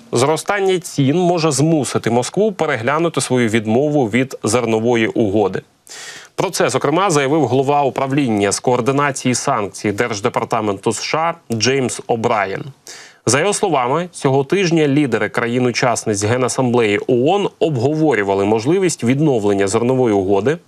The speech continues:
Західні країни звинувачують Росію у використанні продовольства як зброї війни.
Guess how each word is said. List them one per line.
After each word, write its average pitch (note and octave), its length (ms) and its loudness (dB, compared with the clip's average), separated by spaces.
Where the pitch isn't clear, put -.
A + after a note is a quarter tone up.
Західні B2 460 -2
країни E3 460 0
звинувачують A#2 720 0
Росію F3+ 520 0
у D3 220 -2
використанні C3+ 1000 0
продовольства B2 760 0
як A2+ 200 0
зброї G#2+ 540 0
війни. C3 520 2